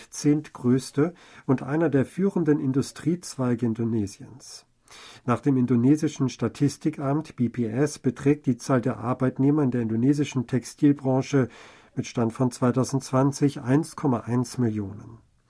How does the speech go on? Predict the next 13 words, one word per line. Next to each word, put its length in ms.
Diese 240
Zahl 340
entspricht 600
an 120
der 120
gesamten 480
Beschäftigungszahl 1400
der 160
mittelgroßen 880
und 200
großen 420
Industrien 640
Indonesiens 800